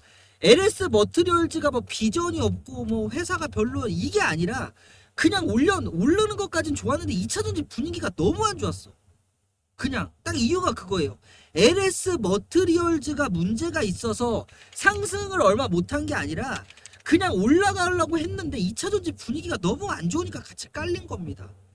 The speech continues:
그러니까 이제 그 다음에 나오는 얘기가 뭐냐, 이제 뭐 걔도 이제 보호해소 물량 해제만 가지고 이제 계속 까는 거예요, 종목을.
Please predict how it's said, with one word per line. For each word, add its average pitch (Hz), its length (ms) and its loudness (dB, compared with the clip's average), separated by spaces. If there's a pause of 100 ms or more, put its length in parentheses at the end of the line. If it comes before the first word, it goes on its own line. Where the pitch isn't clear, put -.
(240)
그러니까 320 320 -2
이제 233 100 -2
그 - 200 -6
다음에 349 300 -2
나오는 208 320 -2
얘기가 185 280 -2
뭐냐, 185 280 -6
이제 175 200 -6
뭐 - 200 -6 (400)
걔도 339 240 2
이제 202 220 -2 (240)
보호해소 392 460 6
물량 262 220 0
해제만 302 340 -2
가지고 185 260 -2
이제 - 100 -6
계속 175 220 -4
까는 269 260 -10
거예요, 98 180 -8
종목을. - 280 -20